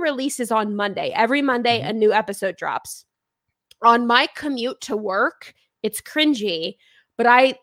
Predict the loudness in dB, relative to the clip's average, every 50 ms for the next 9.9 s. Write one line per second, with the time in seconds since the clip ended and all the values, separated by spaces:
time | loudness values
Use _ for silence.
0 | -14 -6 0 4 4 4 4 2 0 0 0 0 0 -4 -6 -10 _ -12 -6 -4
1 | -2 0 2 4 4 4 4 4 2 2 0 0 2 2 2 2 2 0 0 2
2 | 2 2 0 -4 -12 -4 0 2 2 2 2 2 0 0 0 -2 -8 -10 -10 -8
3 | -6 -2 0 0 0 0 -2 -6 -12 -10 -8 -2 0 2 2 2 0 0 0 0
4 | 0 0 -2 -4 -8 -8 -8 -8 -6 -4 0 0 2 2 2 0 -2 -2 -4 -6
5 | _ _ _ _ _ _ 0 0 2 4 4 4 6 6 4 2 2 0 -6 -4
6 | -2 -2 -2 0 2 2 0 0 -2 0 0 2 2 2 0 0 -2 -6 -6 -4
7 | 0 2 2 2 0 -2 -4 -8 -8 -6 -6 -4 -2 0 0 0 0 2 2 2
8 | 2 2 2 2 4 4 4 4 4 4 2 2 0 0 2 2 2 2 0 _
9 | -20 -20 -20 -8 -2 -2 -2 0 2 2 2 4 4 4 4 2 0